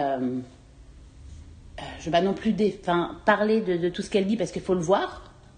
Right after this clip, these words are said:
Je vais pas, euh, euh, c'est vraiment, euh, enfin, moi, c'est comme ça que je me suis, que je suis retombée dedans, en fait. Donc, en gros, euh, <clears throat> pardon, que je suis retombée dedans et en gros, ça m'a vraiment, euh, waouh, ok. Donc, j'ai fait genre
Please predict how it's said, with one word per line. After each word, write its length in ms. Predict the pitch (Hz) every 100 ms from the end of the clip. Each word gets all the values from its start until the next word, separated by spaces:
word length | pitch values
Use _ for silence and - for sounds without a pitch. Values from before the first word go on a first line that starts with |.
| -
Je 80 | -
vais 100 | 175
pas, 360 | 170 190 190
euh, 220 | 170 156 156 - - - - - - - - -
euh, 120 | 185 170
c'est 120 | 180
vraiment, 400 | 170 175 202 208
euh, 260 | 185 170 160
enfin, 180 | 165 -
moi, 100 | 254
c'est 120 | 254
comme 120 | 254
ça 120 | 262
que 60 | 285
je 40 |
me 60 | 240
suis, 400 | 220 - 254 -
que 100 | 214
je 60 | 208
suis 160 | 208
retombée 360 | 202 254 233 220
dedans, 260 | 180 165
en 40 | 147
fait. 160 | 139 143
Donc, 220 | 160 160
en 80 | 160
gros, 320 | 180 208 -
euh, 360 | 160 147 151 151 -
<clears throat> 880 | - - 302 240 - - - 320 233
pardon, 200 | 147 147 294 - - - - - - -
que 60 |
je 60 | 202
suis 100 | 180
retombée 280 | 196 180 175
dedans 220 | 180 247
et 100 | 208
en 80 | 170
gros, 140 | 190
ça 140 | 226 180
m'a 120 | 160
vraiment, 420 | 165 190 214 220
euh, 180 | 160 147 - - - - - - - -
waouh, 180 | 123 98 - - - -
ok. 260 | 151 147 - - - -
Donc, 140 | 165
j'ai 100 | 156
fait 120 | 156 160
genre 200 | 156